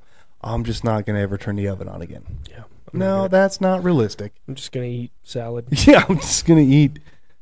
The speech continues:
Speaker 1: ice cream and cold things from here on out. <laughs>
Speaker 2: Cereal and milk.
Speaker 1: Uh, yeah, that's not realistic. But that, that's how it is. I mean, we're all gonna get burned,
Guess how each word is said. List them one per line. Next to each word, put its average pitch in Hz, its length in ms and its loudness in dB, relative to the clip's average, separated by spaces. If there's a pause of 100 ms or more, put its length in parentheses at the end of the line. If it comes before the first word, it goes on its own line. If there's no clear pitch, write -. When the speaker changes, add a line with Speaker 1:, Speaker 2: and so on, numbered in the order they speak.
(160)
Speaker 1:
ice 131 220 2
cream 156 680 4
and 110 220 -2
cold 139 300 6
things 107 340 4
from 110 140 2
here 123 160 6
on 117 120 6
out. 98 260 -2
<laughs> - 60 -20
Speaker 2:
Cereal 131 540 -6
and 123 140 -6
milk. - 320 -8
Speaker 1:
Uh, 95 60 -16 (140)
yeah, 101 180 -12 (180)
that's 104 340 -6
not 110 180 0
realistic. 98 480 -6
But 127 180 -2
that, 170 260 4
that's 135 360 0
how 156 280 4
it 135 60 4
is. 127 260 4
I 107 60 -2
mean, 110 300 -4 (1400)
we're 120 200 4
all 147 140 8
gonna 147 180 2
get 143 180 2
burned, 131 440 4